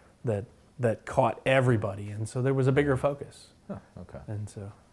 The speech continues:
Speaker 2: So then, when in your career did you start? 'Cause at this point, you're,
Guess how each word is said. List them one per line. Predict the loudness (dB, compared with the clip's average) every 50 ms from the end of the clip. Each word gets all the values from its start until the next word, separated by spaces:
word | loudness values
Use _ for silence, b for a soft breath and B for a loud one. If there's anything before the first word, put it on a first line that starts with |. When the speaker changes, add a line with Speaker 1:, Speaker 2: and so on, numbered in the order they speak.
| b b b b b
Speaker 2:
So | 0 2 4 4
then, | 4 2 0 -2 -4 -6 -6 -4
when | -4 -2 0 0 0
in | 0 0
your | 0 0 0
career | -2 -4 -4 -2 -2 0 0 0 0
did | 0 -2 0 0
you | -2
start? | -2 0 0 0 2 2
'Cause | 0 0 0
at | 2 4
this | 4 2 2
point, | 2 0 2 4 4 4 4 4 2 0 2
you're, | 2 2 2 2 2 2 0 -2